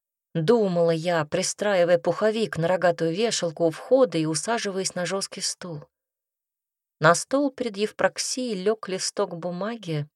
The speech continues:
распечатанное фото той самой страницы из бабушкиного дневника — где она пишет о книге, что хранится здесь.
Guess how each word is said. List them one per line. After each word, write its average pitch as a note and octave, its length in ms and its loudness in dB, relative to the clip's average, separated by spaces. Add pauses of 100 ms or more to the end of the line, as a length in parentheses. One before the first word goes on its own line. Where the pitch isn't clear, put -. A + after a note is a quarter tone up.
(120)
распечатанное G3+ 720 2
фото G#3 400 -2
той E3+ 280 -6
самой E3 340 -4
страницы F3+ 560 -6
из D3+ 80 -4
бабушкиного E3 580 -2
дневника — D#3 600 -4 (360)
где D3+ 280 6
она B3+ 140 4
пишет C#4 460 2
о A3+ 120 0
книге, A3+ 420 0
что D3+ 180 0
хранится E3 560 0
здесь. D3 440 -6